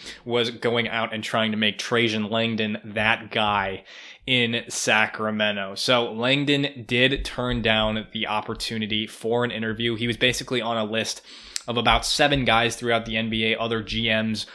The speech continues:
other members of front offices throughout the N B A. He was on their list, and he appeared to be at the top of their list for guys to bring in for that position in Sacramento. And Trajan said no. Trajan said,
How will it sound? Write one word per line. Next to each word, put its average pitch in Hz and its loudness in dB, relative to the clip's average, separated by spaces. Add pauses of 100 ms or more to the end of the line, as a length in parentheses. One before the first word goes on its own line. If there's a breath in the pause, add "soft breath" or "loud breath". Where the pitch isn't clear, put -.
(200 loud breath)
other 127 2 (260)
members 113 0 (100)
of 107 -2 (160 loud breath)
front 120 0
offices 107 0
throughout 107 -2
the 104 -4
N 104 -2
B 104 -6
A. 104 2
He 117 -4
was 107 -2
on 110 2 (260 loud breath)
their 120 4
list, 123 2
and 127 -2
he 151 0
appeared 185 4
to 131 -6
be 143 4
at 127 0
the - -14
top 139 2
of 113 -4
their 98 0
list 92 -6 (960)
for 135 0
guys 117 6
to 120 -4
bring 117 0
in 117 0
for 113 -8
that 113 0
position 107 -4 (340 loud breath)
in 123 0
Sacramento. 113 0
And 110 0
Trajan 123 0
said 127 0 (140)
no. 117 0 (100)
Trajan 117 -2
said, 113 0